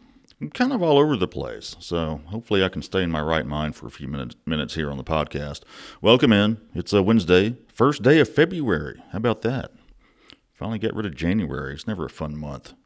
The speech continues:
P-, uh, Podgator here. He says hello. Gonna spend the next few minutes talking high school sports, of course. Uh,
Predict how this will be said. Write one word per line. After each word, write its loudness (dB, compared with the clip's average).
P-, -16
uh, -6
Podgator 0
here. -4
He -12
says -4
hello. -4
Gonna -4
spend 4
the 4
next 6
few -2
minutes 2
talking 2
high 4
school -4
sports, -2
of -4
course. -4
Uh, -4